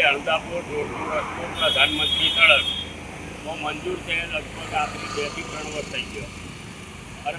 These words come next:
બે વર્ષ પહેલાંથી ડામર રોડ બનાવેલો છે, અરે, રોડ બનાવેલો છે, ખાલી મેટલ એકલી પાથરેલી છે. અને વારંવાર રજૂઆત કાર્યપાલક ઇજનેરને કરવા જઈએ છે, તો એ કોન્ટ્રાક્ટરનું નામ આવે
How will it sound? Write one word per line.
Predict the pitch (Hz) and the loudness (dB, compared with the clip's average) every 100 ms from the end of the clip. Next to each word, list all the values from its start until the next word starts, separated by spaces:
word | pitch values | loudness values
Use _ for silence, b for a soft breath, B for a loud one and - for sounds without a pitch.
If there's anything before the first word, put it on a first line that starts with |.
| 147 | 4
બે | 147 185 | 8 8
વર્ષ | 185 180 - | 6 0 -2
પહેલાંથી | 170 156 147 175 147 | 0 2 2 0 0
ડામર | 139 160 175 | 0 -2 -8
રોડ | 165 156 | -10 -10
બનાવેલો | 151 151 147 143 135 | 0 4 4 4 2
છે, | 143 175 - - 147 | -2 -6 -10 -4 2
અરે, | 151 143 139 | 6 6 4
રોડ | 160 156 | -2 -2
બનાવેલો | 160 147 143 143 139 | 4 6 8 6 4
છે, | 190 - - - - - | 2 -2 -16 -18 -20 -2
ખાલી | 160 190 160 | 4 6 8
મેટલ | 156 165 165 160 | 6 6 0 0
એકલી | 160 147 | -2 0
પાથરેલી | 131 117 117 113 110 | 0 0 -8 -8 -6
છે. | 117 | -6
અને | 131 135 | -2 2
વારંવાર | 170 170 170 165 | 2 0 -2 -2
રજૂઆત | 156 175 165 151 | -4 -6 -4 -2
કાર્યપાલક | 147 160 156 165 156 156 | -2 -2 -6 -6 -8 -10
ઇજનેરને | 143 165 160 160 | -8 -6 -4 -4
કરવા | 143 156 165 | -4 -4 -2
જઈએ | 175 160 139 | 2 4 2
છે, | 131 143 - - - - - - - - - - - - | 0 -6 -8 -8 -8 -10 -10 -10 -10 -8 -6 -4 -4 -2
તો | - 127 175 | -2 0 4
એ | 175 - | 4 4
કોન્ટ્રાક્ટરનું | 170 - 175 185 175 180 170 | 2 2 2 4 2 2 2
નામ | 165 160 | 2 2
આવે | 156 151 | 2 2